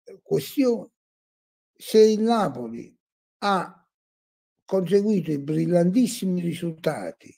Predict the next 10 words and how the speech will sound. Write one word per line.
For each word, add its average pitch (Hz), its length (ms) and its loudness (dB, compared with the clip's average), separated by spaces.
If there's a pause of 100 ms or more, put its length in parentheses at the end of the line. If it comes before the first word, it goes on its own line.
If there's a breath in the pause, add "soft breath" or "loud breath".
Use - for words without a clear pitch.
(200)
raggiunti 135 760 0
fino 175 260 0
ad 160 140 0
oggi, 101 440 -4
perché - 300 -8
ha 131 80 -2
affrontato 143 720 -2
solo 165 320 2
squadre 143 720 2
modeste, 208 960 4